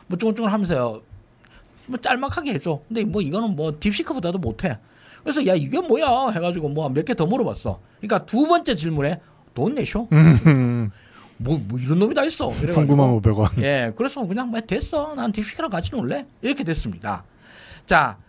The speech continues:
Speaker 1: 우리 같은 사람 입장에서는 돈을 내느냐? 챗지피티 삼만 원만 더 내고, 어, 매달 삼만 원씩 내고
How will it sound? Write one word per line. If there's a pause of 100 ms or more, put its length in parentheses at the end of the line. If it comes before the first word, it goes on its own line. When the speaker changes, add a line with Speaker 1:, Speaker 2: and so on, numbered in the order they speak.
(100)
Speaker 1:
우리
같은
사람
입장에서는 (360)
돈을
내느냐? (540)
챗지피티
삼만
원만
더
내고,
어,
매달
삼만
원씩
내고